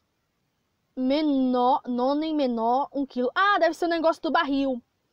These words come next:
Deve ser o puzzle do barril. O barril grande, tem barril grande e tem pequeno, vale cinco. Inclusive, eu li o negócio do barril errado.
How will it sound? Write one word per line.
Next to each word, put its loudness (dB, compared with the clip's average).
Deve 0
ser -2
o 0
puzzle 0
do -2
barril. -2
O -10
barril 0
grande, 0
tem -4
barril 0
grande 0
e -8
tem -6
pequeno, -8
vale -4
cinco. -12
Inclusive, -4
eu 0
li 0
o -2
negócio -2
do -8
barril 0
errado. -6